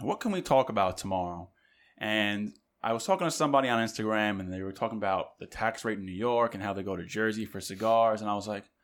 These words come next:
"Huh, I wonder if someone or an, some website has to have each state and their tax rate." So,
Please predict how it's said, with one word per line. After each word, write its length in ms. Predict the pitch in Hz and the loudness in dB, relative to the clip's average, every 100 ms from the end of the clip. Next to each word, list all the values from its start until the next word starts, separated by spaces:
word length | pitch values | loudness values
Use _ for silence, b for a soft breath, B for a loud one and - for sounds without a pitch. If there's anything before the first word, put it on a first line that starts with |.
| _ | _
"Huh, 340 | - - 196 92 - _ _ _ - | -6 4 4 4 -6 _ _ _ -2
I 80 | |
wonder 800 | 135 - 262 285 294 104 107 139 - _ | -2 0 0 2 2 2 0 -8 -18 _
if 140 | 110 | -8
someone 800 | - - - 160 120 98 92 95 - - | -4 -2 2 2 2 -2 -4 -6 -10 -2
or 140 | 104 | -2
an, 80 | 101 - | -2 -10
some 320 | - - 147 120 | -10 -8 -4 0
website 320 | 127 120 107 | 0 0 -4
has 280 | - 135 160 | 0 0 0
to 80 | 131 | -2
have 420 | 113 101 98 - | 2 4 2 -2
each 200 | 113 139 | -2 0
state 320 | - - 107 101 | -2 -2 -2 -2
and 140 | 95 | -6
their 80 | 92 | -8
tax 400 | - 85 - - | -6 -6 -6 -10
rate." 220 | - - _ b b b b b b b | -12 -14 _ b b b b b b b
So, 560 | - 135 127 123 120 | 0 6 10 10 8